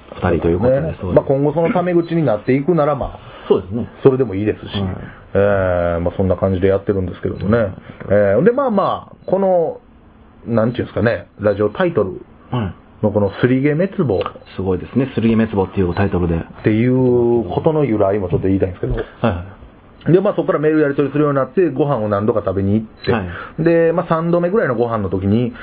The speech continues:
Speaker 2: えー、料理屋の頑固、千日前の頑固に行った時に、
Speaker 1: うん。
Speaker 2: パッとこう、後ろに目をやるとですね、何の変哲もない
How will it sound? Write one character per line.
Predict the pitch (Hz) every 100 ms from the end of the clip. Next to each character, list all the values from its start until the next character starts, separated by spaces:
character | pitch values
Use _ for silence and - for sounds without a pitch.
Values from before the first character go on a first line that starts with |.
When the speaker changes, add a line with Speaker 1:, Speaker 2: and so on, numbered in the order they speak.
| - -
Speaker 2:
え | 101 95
ー、 |
料 | 101 175
理 | 170
屋 | 156
の | 139
頑 | 190 165
固、 | - - - -
千 | 175 175
日 | 165
前 | 147
の | 139
頑 | 190 226
固 | - 95
に | 85 95 87 92 - -
行 | 147 151
っ |
た | 131
時 | 135 127 135
に、 | 156
Speaker 1:
う |
ん。 |
Speaker 2:
パ | 151
ッ | 175
と | -
こ | 110 104 98 95
う、 |
後 | 104
ろ | 117
に | 95
目 | 92
を | 92
や | 107
る | 104
と | 95
で | 76
す | -
ね、 | - - - - - - -
何 | 139 175
の | 175
変 | 196 190
哲 | 180
も | 160
な |
い | 107